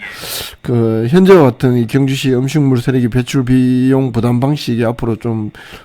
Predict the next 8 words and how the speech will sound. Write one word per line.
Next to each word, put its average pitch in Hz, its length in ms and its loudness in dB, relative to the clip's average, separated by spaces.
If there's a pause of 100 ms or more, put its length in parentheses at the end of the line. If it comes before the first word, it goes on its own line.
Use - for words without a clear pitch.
변화가 139 440 4
예상이 117 340 0
됩니다. 110 480 -2
특히 151 440 2 (460)
백 160 160 2
세대 196 240 4
이상 180 540 0
아파트의 135 1080 0